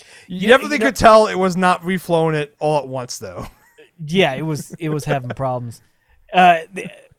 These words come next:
Speaker 2: having a, have, okay, talking about conveyor speed, if your, if your board needs to go through a foot and a half in six minutes,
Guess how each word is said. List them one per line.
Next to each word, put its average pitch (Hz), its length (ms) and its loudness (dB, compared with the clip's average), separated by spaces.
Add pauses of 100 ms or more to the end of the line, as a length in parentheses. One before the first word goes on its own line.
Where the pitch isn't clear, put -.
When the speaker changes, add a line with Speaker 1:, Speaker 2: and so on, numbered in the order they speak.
(100)
Speaker 2:
having 262 380 0
a, 185 200 -2
have, 185 180 0
okay, 160 300 -6 (260)
talking 277 240 0
about 240 160 0
conveyor 151 460 -4
speed, 113 400 -12 (260)
if 175 240 -6
your, 180 260 -2
if 170 160 -10
your 147 120 -4
board 185 580 -2
needs 151 360 -6
to 151 100 -8
go 156 280 0
through 147 560 -6
a 139 80 -8
foot - 280 -8
and 143 100 -16
a - 20 -14
half 139 480 -10
in 135 140 -14
six - 400 -10
minutes, 135 640 -8